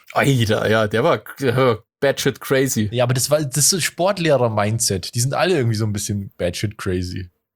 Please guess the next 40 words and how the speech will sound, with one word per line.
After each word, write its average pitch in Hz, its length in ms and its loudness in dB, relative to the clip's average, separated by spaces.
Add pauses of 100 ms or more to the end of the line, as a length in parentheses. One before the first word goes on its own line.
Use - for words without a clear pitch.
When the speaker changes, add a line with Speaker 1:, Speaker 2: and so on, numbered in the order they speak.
(140)
Speaker 2:
Die 120 100 -2
Speaker 1:
Ja, 117 100 0
Speaker 2:
haben 120 280 -2
Speaker 1:
der 143 120 0
Obermeier 175 400 0
war 151 100 2
halt 156 140 0
auch 139 80 -2
noch 156 240 2
so 139 240 0 (160)
einfach 143 280 0
so - 180 0
ein, 107 200 2 (260)
oder 135 260 2
aus 139 120 0
dem 120 120 0
Bund. 123 460 0
Speaker 2:
Ja. 104 300 -2 (380)
Speaker 1:
Der 127 100 0
war 143 140 2
ja 143 180 2
auch 135 60 -2
beim 127 180 0
Bund 175 500 0 (180)
und 131 180 -6
der 131 160 4
hat, 127 180 -2 (120)
der 131 280 -2
war 131 140 4
so, 131 400 -2 (260)
<laughs> - 400 -8 (400)
der 156 180 2
hat 147 80 0
so 147 100 -2
einen 135 60 -4
Sportunterricht 117 760 -2
gemacht. - 340 -4 (640)
Speaker 2:
Ja, 107 180 -2
ja. 107 180 -2
Speaker 1:
Irgendwie. 113 340 2